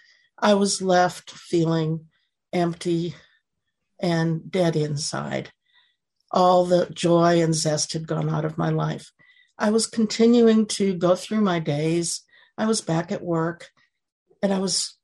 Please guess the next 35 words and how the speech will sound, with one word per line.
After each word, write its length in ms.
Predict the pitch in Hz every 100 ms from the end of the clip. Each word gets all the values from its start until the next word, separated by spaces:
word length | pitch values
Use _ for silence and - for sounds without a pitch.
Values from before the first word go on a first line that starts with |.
| -
all 100 | 190
my 160 | 214 190
friends 440 | 180 190 185 185
and 120 | 170 170
family 380 | 180 175 175
probably 380 | 170 - 170 175
thought 240 | 165 156 156
I 80 |
was 220 | 156 156 -
recovered, 560 | 156 160 165 135 - _ _ _ _ _ _
but 320 | 185 165 - -
I 100 | 175
was 220 | 170 175
far 300 | - 185 170
from 240 | 170 165 160
that. 280 | 156 151 - _ _ _ -
Uh, 200 | 185 170 - _ _ _ - -
all 160 | - 196
the 120 | 180
joy 300 | 165 160 151
had 120 | 156
gone 240 | 160 156 160
out 120 | 156
of 120 | 160
my 120 | 160
life. 400 | 156 - - 165 _ _ _ _ _ _ _
So 500 | - - 220 202 - -
what 160 | 233
I 100 | 240
could 240 | 226 220 208
not 300 | 226 262 -
find 320 | 226 220 202
at 140 | 175
that 280 | 190 208 -
point 420 | - 175 160 160